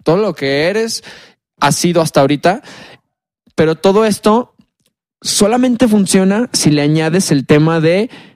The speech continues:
que tú como persona estás queriendo ir hacia la mejor versión de ti misma. Así, yo pienso que es muy, ese es el, como el cheat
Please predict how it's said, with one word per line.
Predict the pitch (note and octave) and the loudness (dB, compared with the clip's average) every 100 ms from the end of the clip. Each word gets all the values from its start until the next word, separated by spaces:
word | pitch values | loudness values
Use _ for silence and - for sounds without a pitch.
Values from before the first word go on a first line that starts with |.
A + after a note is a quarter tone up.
| _ - | _ -6
que | - C3+ | -4 -4
tú | _ A#3 G3 | _ 0 2
como | A3+ G#3+ | 2 2
persona | D#3+ D3+ F3+ F#3+ A#3 - _ _ _ - | 0 0 0 0 -4 -8 _ _ _ -4
estás | C3+ - D3 - | -2 0 0 2
queriendo | E3+ E3 E3 E3 | 0 2 2 0
ir | D#3 | 0
hacia | D#3 D#3 | 0 -2
la | C3 | -2
mejor | B2 A#2+ D3+ | -4 -2 0
versión | E3+ D#3 D#3+ E3 | 0 0 0 2
de | C#3+ | 0
ti | B2 C#3 D3 | 0 2 2
misma. | C#3 A#2 A2 G2+ - _ _ _ _ _ - - | 2 0 -2 -4 -12 _ _ _ _ _ -20 -6
Así, | - - A3+ E4 - - - | -4 0 2 0 -4 -12 -2
yo | C#3+ | 0
pienso | F3 F3+ | 0 0
que | E3+ | 0
es | D3 | 2
muy, | E3+ F3+ F#3 - _ - | 2 2 0 -6 _ 0
ese | E3 A#3+ | 2 2
es | A3 | 2
el, | A3 F#3+ | 0 2
como | F3+ D3+ | 2 2
el | C#3 | 0
cheat | - G3+ | 0 0